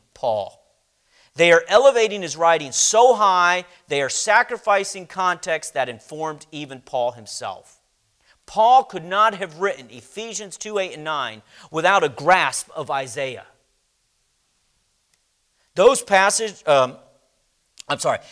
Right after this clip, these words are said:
Paul did not write in a vacuum without any understanding of the Old Testament.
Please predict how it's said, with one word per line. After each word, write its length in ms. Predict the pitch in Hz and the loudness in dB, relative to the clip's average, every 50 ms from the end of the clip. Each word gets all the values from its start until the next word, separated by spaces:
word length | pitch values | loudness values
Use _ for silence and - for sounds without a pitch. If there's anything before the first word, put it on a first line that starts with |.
| - _ - | -20 _ 0
Paul 260 | 202 220 254 285 269 | 4 6 8 8 6
did 120 | 233 233 | 4 4
not 200 | 220 214 208 185 | 4 4 4 6
write 300 | 185 202 220 220 - - | 6 6 6 6 4 0
in 100 | 180 185 | -2 -2
a 60 | 180 | -2
vacuum 580 | 143 110 110 165 170 185 202 196 - 185 175 160 | -2 -2 0 2 4 4 4 2 -2 -6 -10 -8
without 480 | 160 165 - - 180 175 175 175 180 - - | -8 -8 -4 0 2 2 2 2 0 -2 -4
any 360 | 190 226 240 240 247 240 - | -4 -4 -2 -2 -4 -6 -6
understanding 720 | 180 196 202 180 180 - - - 190 190 190 185 175 160 | -6 -6 -6 -4 -4 -4 -4 -4 -4 -6 -6 -6 -6 -6
of 120 | 147 131 117 | -8 -8 -8
the 100 | 143 - | -12 -10
Old 260 | - 151 147 143 - | -8 -8 -8 -8 -8
Testament. 460 | - 156 143 131 - - 123 113 98 | -4 -4 -4 -4 -4 -8 -14 -18 -20